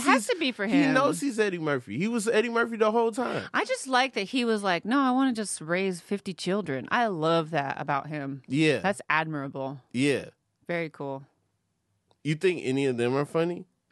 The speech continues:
Speaker 1: Oh, yeah. I think, I, I bet, I bet you the girls are goofy as fuck. I
Speaker 2: Yeah?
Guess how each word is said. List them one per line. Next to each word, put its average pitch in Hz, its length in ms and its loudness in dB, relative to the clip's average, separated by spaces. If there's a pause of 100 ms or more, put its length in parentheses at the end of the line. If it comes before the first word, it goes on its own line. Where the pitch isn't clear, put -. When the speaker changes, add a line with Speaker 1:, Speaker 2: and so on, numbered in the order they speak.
(200)
Speaker 1:
Oh, 208 160 4
yeah. 147 360 2
I 208 80 -6
think, 208 300 -8
I, - 160 -4
I 185 180 0
bet, 190 240 2
I 302 120 4
bet 311 160 -4
you 302 80 0
the 175 120 -2
girls 180 380 0
are 151 80 -4
goofy 151 460 0
as - 100 -8
fuck. 151 480 0
I - 60 -20 (180)
Speaker 2:
Yeah? 135 160 4